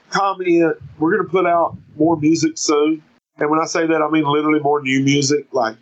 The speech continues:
that E P is the E P and it's out and we're still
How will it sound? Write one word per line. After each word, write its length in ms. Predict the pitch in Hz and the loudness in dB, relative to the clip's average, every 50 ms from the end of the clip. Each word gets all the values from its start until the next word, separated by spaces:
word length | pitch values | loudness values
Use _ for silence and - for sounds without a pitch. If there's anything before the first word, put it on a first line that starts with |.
| _ _ _ _ _ _ _ _ _ - | _ _ _ _ _ _ _ _ _ -4
that 180 | 143 143 143 147 | -2 -2 0 0
E 160 | 151 160 156 | 0 -2 0
P 280 | 151 160 156 151 151 | 0 0 2 2 2
is 200 | 143 131 123 120 | 2 0 -2 -2
the 80 | - 147 | -4 -4
E 220 | - - 156 156 | -2 2 0 0
P 300 | 156 - 156 151 147 147 | 2 2 0 2 2 2
and 100 | 143 135 | 2 2
it's 160 | 135 135 139 156 - | 0 0 -2 -2 -4
out 240 | - 147 147 139 139 - | -2 -2 -2 -2 -2 -2
and 120 | 143 135 131 | -2 0 2
we're 220 | 131 135 135 131 | 2 0 0 -2
still 500 | - - - - 165 160 156 151 147 139 | -4 -6 -2 0 0 2 2 2 0 0